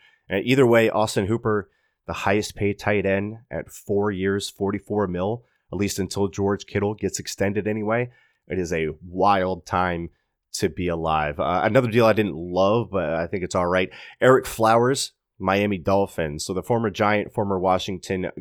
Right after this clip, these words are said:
guard, well, tackle turned to guard, signs with the Dolphins. And Twitter laughed when they saw that Ereck,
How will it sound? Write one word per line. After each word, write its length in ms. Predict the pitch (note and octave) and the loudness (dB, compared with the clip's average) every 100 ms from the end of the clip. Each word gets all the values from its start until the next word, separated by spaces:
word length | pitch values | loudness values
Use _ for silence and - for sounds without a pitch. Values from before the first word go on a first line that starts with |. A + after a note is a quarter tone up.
| D#2+ | -6
guard, 500 | F#2+ G2 G2 F2+ F#2 | 0 2 2 0 -4
well, 140 | F2 | -8
tackle 400 | E2 F2+ E2+ E2+ | -4 -2 -2 -4
turned 320 | D#2+ F#2+ F2 E2+ | -6 -6 -4 -6
to 60 | |
guard, 420 | D#2+ D#2+ D#2+ D#2 - - - | -4 -2 -2 -4 -8 -20 -10
signs 360 | - G#2 G#2 G2 | 0 0 0 -2
with 120 | F2+ | -4
the 40 | |
Dolphins. 480 | F2 F#2+ - F#2 E2+ | 0 0 0 -4 -4
And 220 | F#2 G#2 | -4 -2
Twitter 260 | - A3 G2 | 0 0 2
laughed 360 | E2+ E2+ E2 | 2 2 0
when 100 | F#2+ | -2
they 120 | E2+ E2+ | -2 -2
saw 300 | - F2+ E2+ | 0 0 2
that 280 | E2 D2 - | 0 -2 0
Ereck, 240 | F2+ | -2